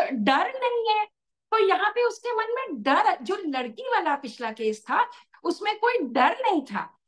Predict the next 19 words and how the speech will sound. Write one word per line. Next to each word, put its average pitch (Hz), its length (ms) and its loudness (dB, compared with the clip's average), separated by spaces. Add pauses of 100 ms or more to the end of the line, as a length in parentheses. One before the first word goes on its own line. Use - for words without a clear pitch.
(100)
लेकिन 285 320 0 (160)
इस 453 240 -2
केस 262 340 -6
में 254 140 -6
उसको 247 280 -8
डर 254 400 0
था 226 240 0
कि 294 180 -2
मेरी 262 480 2
जो 339 140 -2
position 240 600 -6
है, - 280 -14 (380)
कहीं 285 280 4
वो 302 340 4
ना 240 180 -2
मैं 240 280 -4
खो 415 520 2
ना 247 200 0
दूं। 196 200 -18